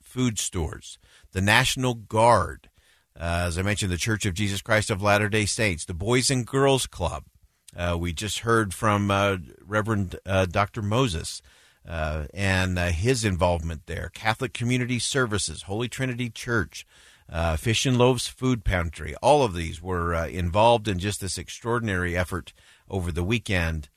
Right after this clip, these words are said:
uh, that to me shows once again that what we really need,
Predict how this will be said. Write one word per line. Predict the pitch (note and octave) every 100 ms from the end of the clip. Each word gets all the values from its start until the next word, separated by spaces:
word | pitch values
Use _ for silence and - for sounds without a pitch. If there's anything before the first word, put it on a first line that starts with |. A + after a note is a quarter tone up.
| _ _ _ _
uh, | F2 F2
that | G2+ F2+
to | A2
me | D3+ F#3 E3+ B2+ - _
shows | - D3+ C#3 A#2+
once | B2+ B2+
again | G#2 B2+ A#2+ A#2
that | G2+
what | A2 A#2
we | F#2+ A2+ G#2 G2 E2+ _ _ _ _
really | A#2 C#3+ A3+ C3+ F#2
need, | E2 E2 D#2+